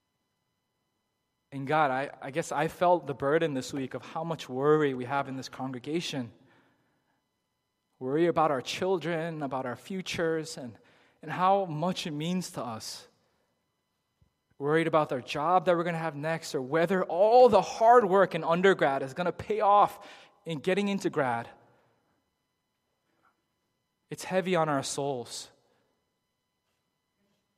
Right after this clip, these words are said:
But you give us a great freedom, and you lovingly invite and beckon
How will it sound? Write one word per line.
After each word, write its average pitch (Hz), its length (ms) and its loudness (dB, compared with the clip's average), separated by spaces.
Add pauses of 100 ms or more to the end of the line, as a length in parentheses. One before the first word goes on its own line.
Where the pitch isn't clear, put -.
(920)
But 127 100 -8
you 170 180 -4
give 185 200 -4
us 175 180 -2
a 143 60 -2
great 208 400 -4
freedom, 135 520 -8 (2250)
and 127 160 -10
you 151 420 -6 (500)
lovingly 160 880 0 (720)
invite 147 600 -4
and 135 220 -8
beckon 151 480 -6